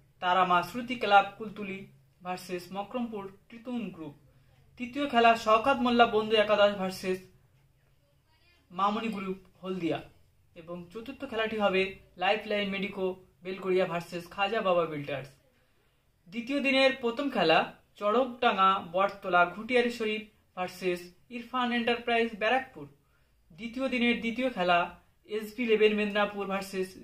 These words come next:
জেপি সুইটস বারাসাত ময়না। দ্বিতীয় দিনের তৃতীয় খেলা হবে বুবাই একাদশ পশ্চিম মেদিনীপুর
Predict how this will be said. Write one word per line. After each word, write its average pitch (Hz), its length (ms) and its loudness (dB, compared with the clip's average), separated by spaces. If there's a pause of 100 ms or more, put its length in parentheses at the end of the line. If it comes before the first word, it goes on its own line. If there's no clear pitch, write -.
জেপি 220 260 -6
সুইটস 196 540 -16
বারাসাত 190 540 -4
ময়না। 214 480 -2 (1120)
দ্বিতীয় 294 340 -4
দিনের 233 260 2 (100)
তৃতীয় 285 280 -4
খেলা 190 240 2
হবে 175 480 0 (1800)
বুবাই 247 340 8
একাদশ 240 500 6
পশ্চিম 233 340 -4
মেদিনীপুর 220 600 -2